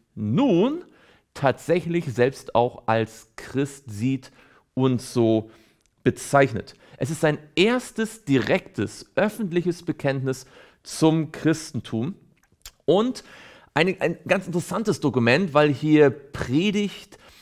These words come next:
Philosophie, Apologetik, also die, äh, Verteidigung des Glaubens und auch Literaturexegese auf eine ganz seltsame Art und Weise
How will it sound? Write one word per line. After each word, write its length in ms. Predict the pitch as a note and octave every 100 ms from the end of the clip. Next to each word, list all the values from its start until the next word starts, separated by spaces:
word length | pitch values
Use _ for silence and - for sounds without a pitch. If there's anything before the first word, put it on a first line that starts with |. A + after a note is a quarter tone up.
| -
Philosophie, 1000 | - F3+ F3 D3 C#3+ - - F#3 F#3 F#3+ -
Apologetik, 760 | C3 - C#3 A2+ D3+ E3+ F3+ G#2
also 280 | A#2 A#2+ - - - -
die, 240 | A#2+ A2+ A2
äh, 100 | G#2
Verteidigung 840 | - A#2+ - - D3 F#3 E3+ E3+
des 280 | D3 - -
Glaubens 520 | B2+ D3+ D3+ D3 -
und 320 | G#2+ C3+ -
auch 220 | A#2+ A#2+
Literaturexegese 1500 | A#2 D3 C#3+ A#2 - - - G3 - - - C3 B2 C#3 A#2+ C3+ - -
auf 80 | -
eine 140 | C3+
ganz 340 | D#3+ G#3 - -
seltsame 600 | F3 G3+ - E3 D#3 -
Art 180 | D3 D3+
und 160 | A#2+
Weise 340 | C3 C#3+ C3+